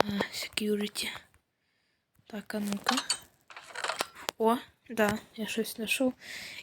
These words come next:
І я ще візьму собі для того, щоб скрафтити якийсь, я не знаю, меч, ома-, господи, що я несу? Який омажений? То, то залі-, то залізний сліток. Так, нам треба...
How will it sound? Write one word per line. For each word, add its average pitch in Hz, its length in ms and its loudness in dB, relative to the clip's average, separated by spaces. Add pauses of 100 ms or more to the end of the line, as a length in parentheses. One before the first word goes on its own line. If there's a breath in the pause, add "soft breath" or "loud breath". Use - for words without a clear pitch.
І 214 40 4
я 226 160 8
ще 220 320 6
візьму 214 420 2
собі 214 380 4 (380 loud breath)
для 233 100 8
того, 240 260 10
щоб 214 240 6
скрафтити - 560 4
якийсь, 208 440 2 (1080)
я 214 120 0
не 214 160 6
знаю, 208 320 2 (420 loud breath)
меч, 226 420 4
ома-, 214 480 2 (680)
господи, 208 540 2
що - 180 6
я 247 100 10
несу? 226 320 6
Який 220 340 12
омажений? 214 640 6
То, 302 160 10 (480 loud breath)
то 302 100 12
залі-, 247 500 12
то 285 140 10
залізний 240 520 8
сліток. - 500 4 (560 loud breath)
Так, - 420 -4 (400 loud breath)
нам 240 220 8
треба... 233 500 4